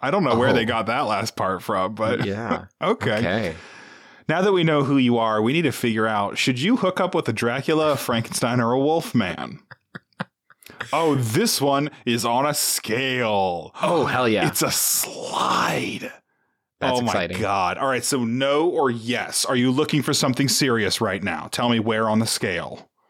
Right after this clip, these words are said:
Speaker 2: No.
Speaker 1: No.
Speaker 2: Oh.
Speaker 1: All the way no? Are you looking for
Speaker 2: Uh,
Speaker 1: something serious right now?
Speaker 2: Uh, uh, maybe a little bit towards no. Like, uh, give me
Speaker 1: One,
Speaker 2: a quar-, three quarters of the way towards no.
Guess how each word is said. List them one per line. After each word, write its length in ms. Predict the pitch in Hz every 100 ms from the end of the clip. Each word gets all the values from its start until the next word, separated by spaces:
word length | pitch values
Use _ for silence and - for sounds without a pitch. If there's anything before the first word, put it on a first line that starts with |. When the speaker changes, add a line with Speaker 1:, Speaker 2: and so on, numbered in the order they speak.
| -
Speaker 2:
No. 480 | 98 98 76 107 - _ _ _ _ _ _ _ _
Speaker 1:
No. 500 | 73 80 92 85 -
Speaker 2:
Oh. 60 | 143
Speaker 1:
All 200 | 117 120
the 80 | 131
way 200 | 123 120
no? 380 | 123 139 165 160 _
Are 160 | 127 135
you 140 | 135
looking 200 | 131 117
for 60 | 107
Speaker 2:
Uh, 40 |
Speaker 1:
something 180 | 104 101
serious 280 | 107 95 90
right 140 | 82
now? 200 | - - _ - 151 _ _ -
Speaker 2:
Uh, 100 | 156 - _ 135
uh, 300 | 143 143 135
maybe 220 | 156 180
a 80 | 139
little 220 | 123 123
bit 180 | 120 98
towards 300 | 120 104 101
no. 200 | 92 76
Like, 200 | 95 92 _ _ _ _ _ -
uh, 80 | 135
give 180 | 120 -
me 60 |
Speaker 1:
One, 20 | 151
Speaker 2:
a 40 |
quar-, 360 | - - 170 175
three 300 | - 165 180
quarters 320 | 185 180 151
of 40 |
the 60 | 143
way 160 | 131 123
towards 320 | 120 113 98
no. 220 | 95 -